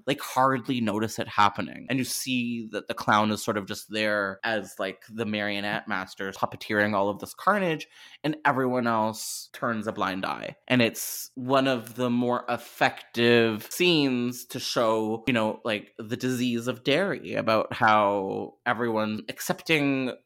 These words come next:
of all of the terrible things happening around them as long as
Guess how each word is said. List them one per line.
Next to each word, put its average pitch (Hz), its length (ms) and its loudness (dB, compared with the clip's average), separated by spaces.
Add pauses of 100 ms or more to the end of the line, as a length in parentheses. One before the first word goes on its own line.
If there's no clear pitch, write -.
of 117 420 2 (100)
all 110 240 2
of 101 140 -6 (160)
the 110 420 -6
terrible 110 280 0
things 107 220 -6
happening 104 280 -4
around 110 320 2
them 104 400 -2 (420)
as 110 120 -2
long 110 200 4
as 101 220 -4